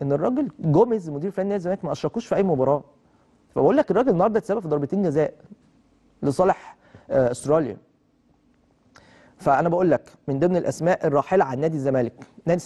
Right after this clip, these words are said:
نادي الزمالك عايزين يمشوا ياسر حمد طبقًا لرؤيه جوميز، سامسون اكينولا وابراهيم انداي الموضوع محسوم بالنسبه لهم،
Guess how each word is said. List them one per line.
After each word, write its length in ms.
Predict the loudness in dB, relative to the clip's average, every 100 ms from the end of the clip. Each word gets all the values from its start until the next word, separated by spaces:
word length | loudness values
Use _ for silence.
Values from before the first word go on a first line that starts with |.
| -2
نادي 120 | 0
الزمالك 300 | 2 0 0
عايزين 220 | 0 2
يمشوا 320 | 2 0 -2 -16 _ _ _ _ _ _ _ _ _ -2
ياسر 240 | 0 0
حمد 240 | -2 -4 -4 _ -14 -4
طبقًا 260 | -2 0
لرؤيه 360 | 0 0 0 -6 -10 -20 _ _ _ 0
جوميز، 420 | 0 0 -4 -18 _ _ _
سامسون 380 | -4 -4 -4 -4
اكينولا 360 | -2 2 4
وابراهيم 280 | 4 2 0
انداي 260 | 2 2 0
الموضوع 360 | 0 -2 0
محسوم 360 | 0 -2 -6 -4
بالنسبه 340 | -2 -2 0
لهم، 200 | 0 -2